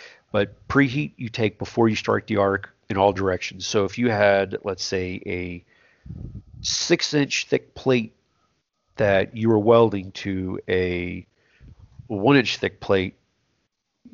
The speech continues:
you're being driven by the thickness of the thickest part, which would be that real thick plate that you have to measure in all directions, including the Z direction, the through thickness measuring it on the backside. Uh,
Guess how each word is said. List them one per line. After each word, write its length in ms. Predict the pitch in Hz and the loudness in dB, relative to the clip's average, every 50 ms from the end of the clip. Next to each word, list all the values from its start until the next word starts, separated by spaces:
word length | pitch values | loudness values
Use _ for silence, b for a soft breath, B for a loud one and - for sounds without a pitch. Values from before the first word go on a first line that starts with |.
| - 202 175 | -20 -20 -16
you're 260 | 120 110 110 123 127 | -8 -2 2 2 4
being 300 | 120 127 127 120 117 113 | 4 6 6 6 4 2
driven 400 | 107 101 104 104 98 101 98 95 | 0 2 4 4 4 2 0 0
by 180 | 95 95 95 95 | 0 0 0 0
the 80 | 95 | -2
thickness 460 | - - - 117 - - 104 92 - | -2 -2 -2 -2 -2 -2 -6 -6 -4
of 80 | - 95 | -6 -8
the 60 | 90 | -8
thickest 420 | 87 - - 104 - - 90 - - | -6 -4 -4 -4 -4 -4 -8 -10 -6
part, 300 | - - 95 85 - - | -2 0 0 0 -2 -4
which 200 | 110 98 - - | -8 -8 -8 -10
would 120 | - 92 | -10 -6
be 120 | 95 95 90 | -6 -4 -2
that 260 | 90 87 87 87 - | 0 0 0 -2 -4
real 240 | - 101 98 101 98 | -6 -2 0 2 2
thick 320 | 95 - - 98 - - - | 2 0 -2 -4 -4 -4 -4
plate 360 | - - 95 92 92 - - | -2 0 0 0 0 -4 -6
that 100 | 101 101 | -6 -4
you 160 | 107 101 101 | -2 -2 0
have 140 | 101 92 98 | -2 -2 -2
to 80 | - | -6
measure 360 | 92 90 92 92 92 92 92 - | -4 0 0 0 0 0 -2 -2
in 160 | - 95 92 | -2 -2 0
all 300 | - 95 98 95 90 87 | 2 4 4 4 4 2
directions, 720 | 87 90 90 87 87 - - - - 80 78 76 - - B B B B B B B B B B B B _ | 0 -2 0 0 0 0 -2 -4 -6 -8 -8 -10 -12 -12 B B B B B B B B B B B B _
including 480 | - 117 107 - - 151 147 143 135 117 | -6 -6 -4 2 6 8 8 8 8 6
the 60 | 107 | 2
Z 280 | 101 95 95 117 123 110 | 0 2 2 2 2 2
direction, 640 | 98 92 87 87 87 - - - 95 90 - - - | 2 2 2 2 0 0 -2 -6 -6 -8 -10 -10 -10
the 80 | - 87 | -10 -8
through 240 | - - 120 113 | 0 2 4 4
thickness 480 | 104 - - 110 107 - 98 92 - - | 4 4 4 2 2 2 -2 -4 -4 -2
measuring 340 | 98 98 101 92 92 95 95 | -2 0 0 0 -2 -2 -4
it 60 | 92 | -4
on 60 | 90 | -4
the 80 | 85 87 | -4 -2
backside. 600 | 90 85 82 - - - - - - - - - _ _ _ _ _ _ _ _ _ _ - - - - - - _ _ _ _ _ - - B B B B B B B B B _ _ - | 0 0 0 -2 -4 -6 -6 -6 -6 -8 -12 -14 _ _ _ _ _ _ _ _ _ _ -20 -20 -20 -20 -20 -20 _ _ _ _ _ -20 -20 B B B B B B B B B _ _ -4
Uh, 320 | 101 - - - - - | -4 -4 -4 -8 -12 -14